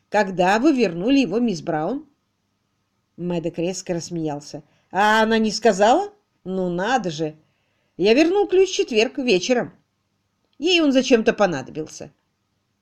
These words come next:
«Спасибо, мистер Мэддок. Вы не откажетесь подписать показания, которые я только что дали?» «Ничуть не возражаю. Мне нечего скрывать».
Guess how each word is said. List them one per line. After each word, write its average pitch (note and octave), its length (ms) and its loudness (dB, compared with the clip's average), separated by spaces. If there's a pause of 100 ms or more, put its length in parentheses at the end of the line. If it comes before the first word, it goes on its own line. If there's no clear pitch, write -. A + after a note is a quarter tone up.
(880)
«Спасибо, C#4 840 0
мистер B3 360 -2
Мэддок. E3 440 -6 (480)
Вы A3 180 6
не A#3+ 140 6
откажетесь C4+ 680 0
подписать G3 580 -4
показания, B3+ 560 0
которые D4+ 320 0
я D4 40 -4
только D4 240 -6
что - 180 -6
дали?» C#4+ 380 0 (640)
«Ничуть C4+ 420 -2
не F#3+ 80 -4
возражаю. E3 600 -2 (540)
Мне G#3 440 0
нечего A3+ 400 0
скрывать». D#3+ 440 -6